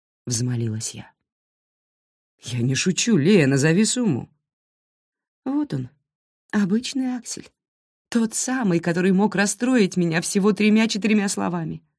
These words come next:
Даже если он и пытался облегчить мне жизнь, всё всегда становилось ещё сложнее. Я старалась не поддаться ему, остаться на плаву.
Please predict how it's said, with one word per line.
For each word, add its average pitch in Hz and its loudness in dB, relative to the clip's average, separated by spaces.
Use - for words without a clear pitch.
Даже 220 0
если 202 2
он 202 8
и 196 6
пытался 196 0
облегчить 180 4
мне - -2
жизнь, 139 -2
всё 254 4
всегда 156 0
становилось 196 4
ещё 208 6
сложнее. 147 -4
Я 175 6
старалась 160 2
не 156 4
поддаться 139 -2
ему, 127 -8
остаться 196 4
на 220 6
плаву. 175 0